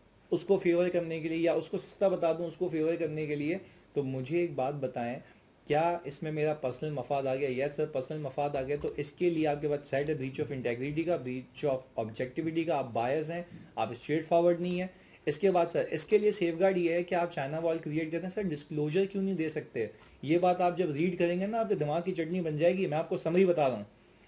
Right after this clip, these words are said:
आप इसमें disclose इसलिए नहीं करते क्योंकि आपने client ए को अगर बता दिया ना वो acquire करना चाह रहा है, तो ये भी breach of confidentiality है।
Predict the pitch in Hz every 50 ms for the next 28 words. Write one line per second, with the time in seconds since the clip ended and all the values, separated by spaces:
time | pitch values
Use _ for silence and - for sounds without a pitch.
0 | - - - 139 175 190 202 185 - 202 196 170 147 - - 170 175 190 190 -
1 | 185 185 190 190 185 175 175 175 190 185 185 190 185 196 170 170 180 190 185 180
2 | 156 147 156 170 165 156 156 160 185 180 170 180 170 147 127 139 143 165 165 165
3 | 165 185 196 190 175 147 131 - 143 139 151 151 165 151 151 156 151 156 147 139
4 | 147 160 156 170 156 139 151 156 165 165 143 143 160 156 170 160 - - 139 135
5 | 135 139 131 127 123 127 120 120 113 113 107 104 98